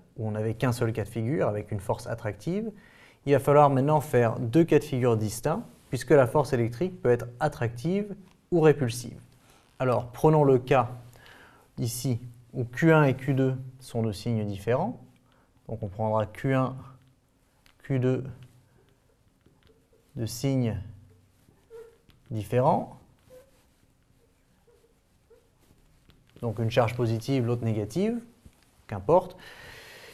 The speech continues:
Et si l'on représente la force de deux sur un, eh bien, elle sera attractive puisque deux charges de signes opposés se repoussent. Donc on aura F de deux sur un ici.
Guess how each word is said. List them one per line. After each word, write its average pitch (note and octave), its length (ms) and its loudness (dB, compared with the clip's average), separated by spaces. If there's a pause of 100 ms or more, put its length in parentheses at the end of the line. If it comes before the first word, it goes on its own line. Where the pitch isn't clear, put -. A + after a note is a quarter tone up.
(340)
Et D#3+ 360 8 (380)
si F#3 560 2
l'on D3+ 160 2
représente D3+ 460 6
la B2+ 80 6
force B2 320 6
de A#2+ 100 4
deux A2+ 160 2
sur A2+ 320 0
un, G3+ 280 0 (180)
eh C#3 80 -2
bien, A#2+ 400 0 (160)
elle A#2 120 -2
sera A2+ 380 -2
attractive B2+ 540 -2
puisque - 260 -10
deux A2+ 220 0
charges A2+ 400 0
de G#2+ 100 -4
signes A#2+ 360 -4
opposés A#2+ 540 -2 (140)
se - 160 -10
repoussent. A#2+ 640 -4 (300)
Donc A2+ 180 -12
on A2 100 -8
aura G#2+ 260 -4
F C3 420 -6 (840)
de A#2 160 -2
deux B2 240 2
sur B2 320 -2
un A#2+ 160 0
ici. G3 400 -4